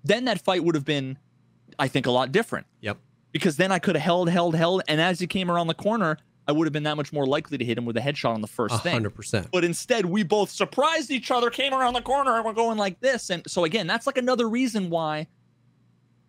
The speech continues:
Speaker 1: w-, when I said it felt bad, it didn't occur to me that so much of that was that we both surprised each other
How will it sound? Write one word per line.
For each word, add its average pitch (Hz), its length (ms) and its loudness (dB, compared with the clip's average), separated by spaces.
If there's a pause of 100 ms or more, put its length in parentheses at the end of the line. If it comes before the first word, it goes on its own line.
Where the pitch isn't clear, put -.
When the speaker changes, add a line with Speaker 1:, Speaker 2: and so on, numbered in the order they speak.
(600)
Speaker 1:
w-, 196 240 -8 (600)
when 202 260 2
I 196 80 2
said 254 260 0
it 170 120 0
felt 190 360 0
bad, 127 260 4
it 135 120 2
didn't 202 220 0
occur 233 300 0
to 208 80 0
me 151 180 0
that 139 160 -2
so 170 200 -2
much 196 200 2
of 151 80 -2
that 151 200 2
was 143 460 2 (920)
that 175 160 2
we 185 120 2
both 196 240 2
surprised 190 640 -2
each 208 240 -2
other 147 360 2